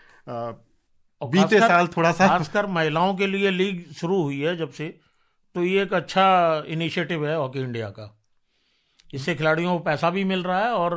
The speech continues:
Speaker 2: उस तरह का प्लेटफॉर्म भी मिल रहा है।
Speaker 1: जी बिल्कुल, इस प्रकार की लीग हर खेल में देखा जाए, जो एक आईपीएल ने बदलाव किया क्रिकेट के लिए, एक बहुत बड़ा पूल दिया कि आप
Speaker 2: बिल्कुल।
Speaker 1: यहाँ से खिलाड़ियों का चयन करिए। हर
Speaker 2: बिल्कुल।
Speaker 1: खेल में इस प्रकार की जो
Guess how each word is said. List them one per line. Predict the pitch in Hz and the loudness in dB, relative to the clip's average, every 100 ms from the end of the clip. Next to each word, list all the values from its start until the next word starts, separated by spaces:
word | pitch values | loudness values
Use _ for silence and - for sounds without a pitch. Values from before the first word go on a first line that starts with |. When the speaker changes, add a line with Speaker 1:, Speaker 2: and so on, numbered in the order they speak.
| 165 151 - - | 0 -4 -6 -14
Speaker 2:
उस | 131 - | -14 -8
तरह | 139 143 | -6 -4
का | 143 | -6
प्लेटफॉर्म | 139 123 135 131 | -8 -10 -10 -10
भी | 131 | -10
मिल | 123 117 | -10 -10
रहा | 110 113 | -12 -14
है। | - - _ _ | -16 -20 _ _
Speaker 1:
जी | 151 | -4
बिल्कुल, | 190 185 247 | -2 -2 -4
इस | 226 | -8
प्रकार | 208 208 220 | -4 -2 -2
की | 247 | -2
लीग | 202 240 151 | -2 -2 0
हर | 214 | 0
खेल | - 196 | 2 2
में | 196 175 | 2 0
देखा | 170 180 | -2 -2
जाए, | 175 170 | 0 0
जो | 180 | 0
एक | 170 | 0
आईपीएल | 151 151 202 | 0 2 2
ने | 196 | 4
बदलाव | 190 151 151 165 | 2 2 2 2
किया | 160 170 | 0 -4
क्रिकेट | 165 151 156 | -2 -4 -2
के | 175 | -2
लिए, | 165 170 | 0 0
एक | 127 | -2
बहुत | 139 180 | 0 0
बड़ा | 170 170 | 2 0
पूल | 170 185 196 | 0 -2 0
दिया | 165 160 | 2 2
कि | 156 - - | 0 -6 -6
आप | 135 | 2
Speaker 2:
बिल्कुल। | 160 151 | 4 6
Speaker 1:
यहाँ | 170 170 | 4 4
से | 185 | 2
खिलाड़ियों | 170 160 170 | 2 2 2
का | 180 | 2
चयन | 175 170 | 4 2
करिए। | 170 180 156 | 2 2 0
हर | 110 - _ - 120 175 | -4 -10 _ -14 0 2
Speaker 2:
बिल्कुल। | 185 180 | 2 0
Speaker 1:
खेल | 180 | 2
में | 190 | 2
इस | 185 | 0
प्रकार | 175 160 165 | -4 -2 -2
की | 160 | 0
जो | 170 180 | 0 0